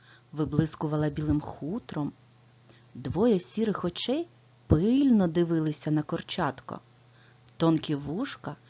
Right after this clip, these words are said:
піднялися вгору, біля рота біліли довгі тонкі волосинки.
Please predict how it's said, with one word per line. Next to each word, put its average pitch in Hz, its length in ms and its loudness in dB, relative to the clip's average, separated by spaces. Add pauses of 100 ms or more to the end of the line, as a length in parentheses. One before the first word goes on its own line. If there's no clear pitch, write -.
(260)
піднялися 147 640 0
вгору, 214 540 2 (540)
біля 147 300 2
рота 185 360 2
біліли 190 540 0 (220)
довгі 175 600 0
тонкі 165 420 0
волосинки. 185 880 -2